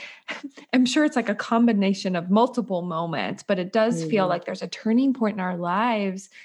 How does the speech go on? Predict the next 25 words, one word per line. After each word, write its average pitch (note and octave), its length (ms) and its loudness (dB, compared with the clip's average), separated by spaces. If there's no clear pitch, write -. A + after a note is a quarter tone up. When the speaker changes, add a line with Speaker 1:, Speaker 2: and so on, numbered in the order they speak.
Speaker 1:
in G#3+ 140 0
these G3 220 -2
moments G#3 440 0
where F#3+ 120 -6
it's F#3+ 100 -12
like, G3 140 -12
"Oh, B3 200 2
wait, G#3+ 420 -2
what G#3 140 -4
I'm A#3+ 160 4
doing G#3 400 2
isn't G3+ 320 -4
working. F3+ 600 -10
This A3 240 -8
isn't A#3 320 2
the A#3 100 2
way G3 360 0
Speaker 2:
Mm-hmm. G3+ 80 -2
Speaker 1:
that F3+ 440 -2
I G3+ 80 -4
wanna G3 260 -2
move F#3 280 -4
through G3+ 180 -4
the F#3 120 -2
world." F3 680 -4